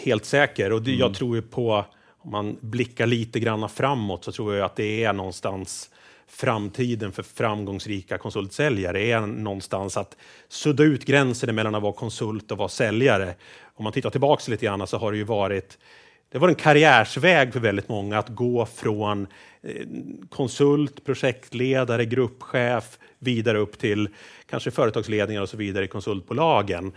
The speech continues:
Speaker 2: Mm.
Speaker 1: Eh, och den fina resan har varit att bli chef och, och, och ledare, vilket ju är fullständigt vansinne egentligen.
Speaker 2: Ja.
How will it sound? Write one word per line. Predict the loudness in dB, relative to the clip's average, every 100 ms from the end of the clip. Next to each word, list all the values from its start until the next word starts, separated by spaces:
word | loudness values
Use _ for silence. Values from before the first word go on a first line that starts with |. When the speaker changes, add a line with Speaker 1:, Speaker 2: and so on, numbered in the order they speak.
| -10
Speaker 2:
Mm. | -10 -6 -6 -4 -2 -4
Speaker 1:
Eh, |
och | -4
den | -2 -2
fina | -4 -4 -2 -2 0 4 4
resan | 4 2 -2 -4
har | -2
varit | -2 -2 -4
att | -6
bli | -6 -6 -8
chef | -8 -6 -4 -4 -6
och, | -6 -4 -4
och, | -6 -6
och | -4
ledare, | -2 -2 4 6 6
vilket | 0 -6 -6
ju | -4
är |
fullständigt | -4 -4 -4 -6 -6
vansinne | -2 -4 0 2 2 0
egentligen. | -4 -6 -6 -6
Speaker 2:
Ja. | -10